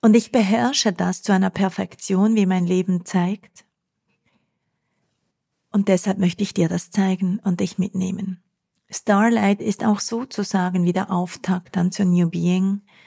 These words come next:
weil wir dort dann drei Wochen Zeit haben, in jeden Bereich tief einzutauchen und diese Creation dann wirklich zu machen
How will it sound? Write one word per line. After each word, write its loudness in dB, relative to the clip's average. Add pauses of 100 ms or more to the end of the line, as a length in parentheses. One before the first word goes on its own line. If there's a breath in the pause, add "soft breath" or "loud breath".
(1600 soft breath)
weil 0
wir 0
dort 0
dann -2
drei 2
Wochen 0
Zeit -6
haben, -4
in -2
jeden -2
Bereich -4
tief -6
einzutauchen -8
und -14
diese -8
Creation -2
dann -4
wirklich 2
zu -2
machen 0